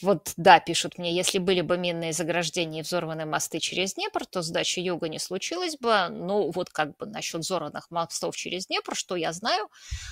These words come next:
а, что мне говорили, во всяком случае, что один человек, который должен быть нажать на кнопку, оказался российским, а, шпионом, а другие подразделение, которое должно было уничтожить Антоновский мост,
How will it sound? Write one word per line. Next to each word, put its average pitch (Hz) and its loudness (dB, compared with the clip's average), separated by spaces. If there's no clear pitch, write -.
а, - -8
что - 10
мне 208 10
говорили, 185 8
во 156 -4
всяком 156 -4
случае, 156 -6
что - 0
один 175 2
человек, 175 0
который 156 -6
должен 156 -6
быть 156 -12
нажать 156 -2
на 165 -2
кнопку, - -10
оказался - -4
российским, - -4
а, 156 -8
шпионом, 415 -2
а 175 8
другие 180 2
подразделение, 185 6
которое 170 -2
должно 165 -2
было 156 0
уничтожить 156 -4
Антоновский 156 -4
мост, 330 0